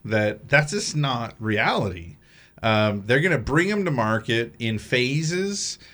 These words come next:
such that it's keeping up with whatever the, you don't wanna saturate the market and drive your own price down, but they come on at this pace now around our county. They come on at this pace that they're, um,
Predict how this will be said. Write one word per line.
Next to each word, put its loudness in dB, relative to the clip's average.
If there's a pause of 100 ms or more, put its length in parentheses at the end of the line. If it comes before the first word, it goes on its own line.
such 0
that 0 (360)
it's -2
keeping -2
up 0
with 0
whatever 2
the, -2
you -4
don't 6
wanna 2
saturate 0
the -2
market 0
and 2
drive 4
your 0
own 4
price -2
down, -4 (320)
but -6
they 2
come 2
on 2
at 0
this 0
pace 0
now 2
around 4
our 0
county. -2
They 2
come 0
on 0
at -4
this -4
pace -2
that 4 (440)
they're, 6
um, 2